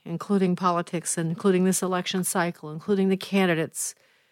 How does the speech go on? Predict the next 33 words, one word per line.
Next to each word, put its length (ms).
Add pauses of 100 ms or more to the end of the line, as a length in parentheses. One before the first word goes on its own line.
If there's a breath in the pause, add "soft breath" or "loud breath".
(340)
and 100
the 60
people 280
who 100
are 120
waking 380
up 220
to 120
the, 200
to 240
the 160
knowledge 360
of 80
good 180
and 60
evil 360
for 100
the 80
first 260
time 220
in 60
their 120
lives. 460
God 260
does 220
not 160
waste 340
these 220
things. 300
So 280 (480 soft breath)
anyway, 280
that's, 360
um, 360